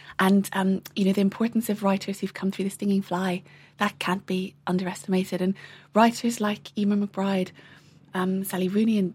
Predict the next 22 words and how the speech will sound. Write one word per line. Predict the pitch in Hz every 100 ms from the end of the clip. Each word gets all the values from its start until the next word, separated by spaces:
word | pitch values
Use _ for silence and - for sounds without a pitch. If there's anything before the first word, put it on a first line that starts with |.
| -
Lisa | 185 -
McInerney | 180 - 196 202 208 208 202
and | 185 - - -
all | - 208
of | 226 -
those | 196 196
sort | -
of | 196 190 - - _ _ -
real | 214 202
heavyweights, | 196 185 190 175 170 - -
it | 196
was | 196 196
really | 196 190
important | 190 185 - 185
to | 175
me | 175
to | -
have | 180 190
them | 170 170 175 - _ _ -
in | 180 175 185 _
the | -
anthology. | 175 196 185 -